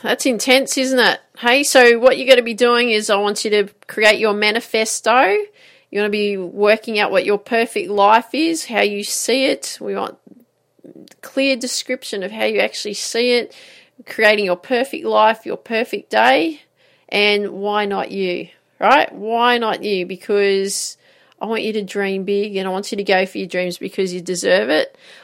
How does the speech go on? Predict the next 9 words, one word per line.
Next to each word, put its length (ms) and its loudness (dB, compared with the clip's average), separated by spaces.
I 80 -2
don't 480 4
want 400 -2
you 400 -4
to, 960 0
um, 640 -2
let 300 -2
other 240 2
people's 840 -4